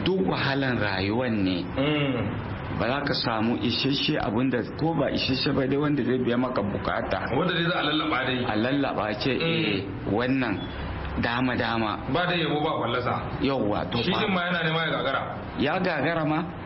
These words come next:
Speaker 1: ba ya ne, yana nema ba. To, wata rana za a wayi gari ma. Ku inda za ka sayi ruwa, yanzu ruwa ja-, baro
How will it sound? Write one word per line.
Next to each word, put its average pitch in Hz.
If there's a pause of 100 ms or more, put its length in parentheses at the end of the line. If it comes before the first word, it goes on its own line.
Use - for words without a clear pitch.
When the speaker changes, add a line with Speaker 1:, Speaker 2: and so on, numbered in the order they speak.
(460)
Speaker 1:
ba 135
ya 139
ne, 160 (120)
yana 143
nema 113
ba. 98 (380)
To, 156
wata 156
rana 165
za 160
a 156
wayi 123
gari 113
ma. 104 (1000)
Ku -
inda 160
za 135
ka 123
sayi 110
ruwa, 113
yanzu 117
ruwa 143
ja-, 139 (640)
baro 143